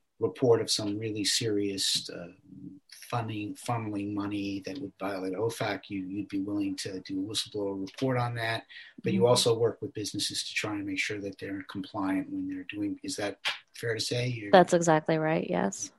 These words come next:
Speaker 1: Okay, so you're, you're open for
Speaker 2: <laughs>
Speaker 1: both sides of the coin.
Speaker 2: Mm-hmm.
Speaker 1: Uh, I, I only do whistleblower side stuff, so I only handle plaintiff stuff. But
Speaker 2: Mm-hmm.
Speaker 1: but, uh, it is interesting. It, it's a little different because when you do whistleblower stuff, you, you go to court as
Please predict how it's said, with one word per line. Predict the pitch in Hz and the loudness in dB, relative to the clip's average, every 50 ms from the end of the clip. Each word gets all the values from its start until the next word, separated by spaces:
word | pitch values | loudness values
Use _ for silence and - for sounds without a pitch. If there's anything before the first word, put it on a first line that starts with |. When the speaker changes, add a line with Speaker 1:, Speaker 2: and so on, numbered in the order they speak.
| _ _ - - | _ _ -10 -8
Speaker 1:
Okay, | 120 - 98 101 104 | -6 -6 -6 -4 -2
so | - - 113 113 | 0 0 0 2
you're, | 110 110 110 104 104 101 | 2 0 0 -2 -2 -2
you're | 107 117 113 110 | 2 4 4 4
open | 113 113 - 110 98 95 | 4 2 2 -2 -4 -6
for | - - 101 | -6 -6 -4
Speaker 2:
<laughs> | 95 - - - - _ _ _ - - - | -4 -4 -4 -8 -14 _ _ _ 0 6 8
Speaker 1:
both | 285 - - - - - - - | 8 10 10 6 4 0 2 4
sides | 214 196 - - - - - | 6 6 6 4 0 -2 -6
of | - | -8
the | - - - | -8 -8 -4
coin. | - 127 - 98 - - - - - - - - - 208 214 | -2 -2 -2 -2 -4 -8 -12 -14 -12 -10 -10 -10 -2 4 8
Speaker 2:
Mm-hmm. | 214 226 269 | 8 8 8
Speaker 1:
Uh, | - - - - | 6 2 -4 -2
I, | - - 131 139 143 - | 4 6 8 8 8 8
I | 131 147 156 | 10 12 12
only | 156 151 151 143 | 12 12 12 12
do | 131 135 127 | 12 12 10
whistleblower | 135 135 - - - 104 104 98 | 10 10 8 6 2 2 2 4
side | - - 110 101 - | 4 4 4 2 2
stuff, | - - - - 95 - | -2 -2 -2 -2 -2 -2
so | - - - | -2 -2 -2
I | - 113 | -2 0
only | 117 117 113 101 | 0 2 2 2
handle | 107 104 101 95 | 2 2 0 0
plaintiff | - - - 110 101 95 104 95 | 0 2 0 0 0 -2 -6 -6
stuff. | - - - - - - - - _ - | -6 -6 -6 -8 -10 -18 -20 -20 _ -12
But | - - 151 - | -12 -12 -8 -8
Speaker 2:
Mm-hmm. | 220 202 202 104 101 - - - - _ _ _ _ - - - | -6 -4 -2 -2 -2 -4 -6 -10 -20 _ _ _ _ -10 -6 -2
Speaker 1:
but, | 110 104 101 95 - - | -2 -2 -2 -4 -6 -8
uh, | 101 104 101 101 | -8 -6 -6 -6
it | 101 - - | -4 0 2
is | 127 123 - | 2 4 4
interesting. | 123 117 - - 110 104 98 - - - 101 101 98 98 98 | 4 2 2 2 0 0 0 -2 -2 -2 -2 -2 0 -2 -2
It, | 98 95 101 - _ - - - - - - | -2 -4 -6 -8 _ -14 -14 -14 -12 -8 0
it's | 151 - | 6 8
a | 170 165 | 8 10
little | 170 165 151 | 12 10 12
different | 139 156 151 151 - 135 110 - - | 12 10 10 10 8 6 6 4 0
because | 113 - - - 117 107 - - 113 104 - _ | -6 -4 0 2 2 2 0 -2 -6 -10 -10 _
when | - 117 113 107 | -6 -4 -4 -4
you | 110 101 | -4 -4
do | 120 123 | -4 -2
whistleblower | 117 117 123 113 - 117 - 110 110 107 | -2 0 0 0 0 0 -2 -2 -2 0
stuff, | - - - 104 - - | 0 0 0 -2 -4 -2
you, | 101 101 | -2 -2
you | 98 95 92 98 101 | -2 -4 -4 -6 -6
go | 98 - 107 | -4 -4 -4
to | 95 - | -4 -4
court | - - - - 131 127 120 110 | -8 -4 0 4 4 6 6 4
as | 101 92 | 2 0